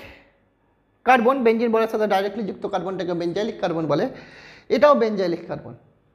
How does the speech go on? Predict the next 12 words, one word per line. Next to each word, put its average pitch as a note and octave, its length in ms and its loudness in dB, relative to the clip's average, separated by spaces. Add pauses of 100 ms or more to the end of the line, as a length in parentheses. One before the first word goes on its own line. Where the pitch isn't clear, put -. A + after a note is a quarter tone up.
(300)
কিন্তু D4 260 2 (720)
এই C#4 80 4 (120)
benzylic C#4+ 520 4 (100)
কার্বনটা A3 380 2 (100)
এক - 80 -6 (160)
দু-, E3+ 160 -8 (360)
দুটো B3 220 0 (120)
দুদিকে A#3 320 0 (100)
কার্বনের F#3 400 -2
সাথে A#2+ 240 -8
যুক্ত G#2+ 180 -14 (100)
আছে, - 140 -20